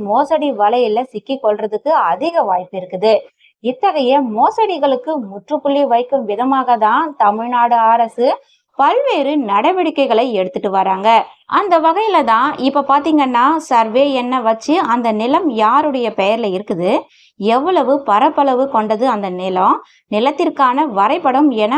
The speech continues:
அனைத்து விஷயங்களையுமே வந்து மக்கள் ஈஸியா தெரிந்து கொள்ளும் வகையில இணையதள வசதி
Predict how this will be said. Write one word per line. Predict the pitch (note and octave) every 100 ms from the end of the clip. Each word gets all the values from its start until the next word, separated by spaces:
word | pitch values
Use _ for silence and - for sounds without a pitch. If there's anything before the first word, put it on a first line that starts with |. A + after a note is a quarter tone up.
| D#4 F#3
அனைத்து | G#3 D#4 C5+ G4 G#3+
விஷயங்களையுமே | G#3+ C4 C#4 C4 A#3+ A#3 A3 B3
வந்து | A#3 F#3 B3 D#4 G#3+
மக்கள் | B3+ D#4 E4+ E4+ G#3+ A#3
ஈஸியா | F#4+ B4 D#4+ B3+ C#4
தெரிந்து | G3+ G#3 A#3+
கொள்ளும் | B3 A3 A#3 F#3
வகையில | F#3+ C#4 D4+ G#3+ A3+ F4 F#3+ F#3
இணையதள | F#3+ B3 D#4 D4+ B3+ A#3+
வசதி | G3+ G#3 B3